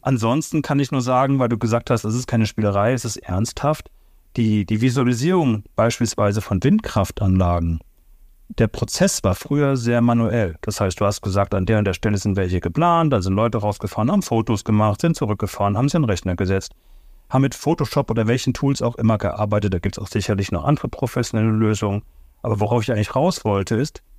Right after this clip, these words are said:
je nachdem, wie groß der Windpark, der P V-Park geplant war,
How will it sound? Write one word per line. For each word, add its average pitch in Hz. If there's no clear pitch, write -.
je 110
nachdem, 104
wie 95
groß -
der 95
Windpark, 123
der 87
P 95
V-Park 107
geplant 143
war, 104